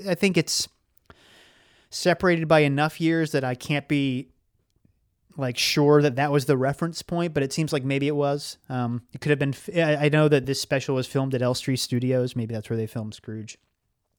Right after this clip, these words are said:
Uh, but yeah, I mean, the David Bowie of it all is really the, like,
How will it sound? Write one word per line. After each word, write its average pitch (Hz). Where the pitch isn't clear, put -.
Uh, 143
but 202
yeah, 208
I 156
mean, 156
the 151
David 196
Bowie 151
of 139
it 139
all 131
is 123
really 131
the, 113
like, 127